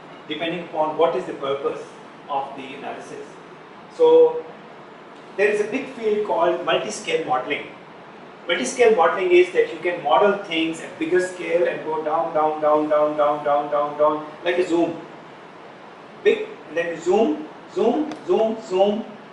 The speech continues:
and then you can go into even at a molecular, molecular level, nanomodels from the same big model. So they're all integrated.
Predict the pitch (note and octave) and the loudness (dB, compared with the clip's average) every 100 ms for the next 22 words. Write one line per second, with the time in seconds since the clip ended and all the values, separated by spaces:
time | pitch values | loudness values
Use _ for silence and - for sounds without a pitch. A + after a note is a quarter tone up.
0 | - D#3 E3+ E3 D#3+ D3+ F3+ F3+ F3 D#3+ | -10 -4 -4 -4 -6 -2 2 0 -2 -8
1 | D3+ - - - - E3+ G3 - F3 D3 | -10 -14 -18 -20 -12 -4 -2 -2 -6 -4
2 | D#3 D#3 F3+ C#3 C#3+ D3 C#3+ D3 D#3 D#3 | -2 -2 -4 -8 -10 -8 -8 -8 -8 -4
3 | F3 - - - - - - - - - | 0 0 0 -4 -8 -12 -18 -20 -20 -20
4 | - - - D3+ F3+ D#3+ D3+ D3 - - | -20 -20 -8 -4 -2 2 2 2 -4 -10
5 | - - - - E3 F#3 F#3 - F4 - | -18 -20 -20 -2 2 2 0 0 0 2
6 | G#3 G3+ D3 C#3+ - E3+ F3+ G#3 G#3+ G#3+ | 2 2 4 2 0 0 4 6 6 4
7 | A3 E3 D3+ - | 0 2 2 0